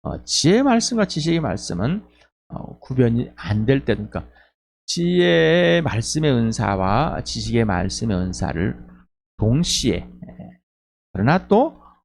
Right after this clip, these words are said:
어, 지혜의 말씀과 지식의 말도 별개로 이렇게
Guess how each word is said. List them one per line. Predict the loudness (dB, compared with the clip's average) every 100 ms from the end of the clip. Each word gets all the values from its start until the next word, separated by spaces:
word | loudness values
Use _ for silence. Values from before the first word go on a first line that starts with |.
| _
어, | -8 -8
지혜의 | -6 2 4 6
말씀과 | 4 2 0 0 0
지식의 | -2 -10 -4
말도 | -4 -2 -6
별개로 | -6 -2 2 4 4 4 0 -4 -20
이렇게 | -20 _ _ -2 -2